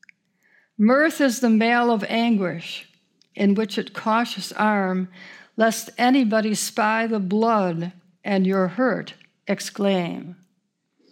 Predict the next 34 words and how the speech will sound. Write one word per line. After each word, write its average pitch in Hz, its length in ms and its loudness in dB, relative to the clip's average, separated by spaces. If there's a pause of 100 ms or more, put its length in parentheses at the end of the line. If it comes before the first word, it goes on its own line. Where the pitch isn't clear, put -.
(580)
I 190 40 -8
probably 202 300 0
have 202 160 -2
to - 100 -2
unpack 214 440 0
a 202 60 -2
little 208 340 0
of 180 120 0
that. 180 360 -2 (280)
"A - 40 -8
cheek 269 300 -2
is 233 160 2
always 214 460 0
redder 220 280 0
just 202 300 -4
where 202 140 0
the 180 120 -2
hectic - 540 -6
sings." 190 600 -2 (260)
Hectic 226 460 0
would 202 80 2
have 190 120 0
been 196 140 2
the 185 120 0
rose, 196 540 0
uh, 180 380 2 (480)
the 196 120 -2
redness, 196 720 0
uh, 190 340 0
that 196 180 -2
meant 208 340 0
consumption 196 840 -2
or 180 60 -8
tuberculosis, 190 1080 -6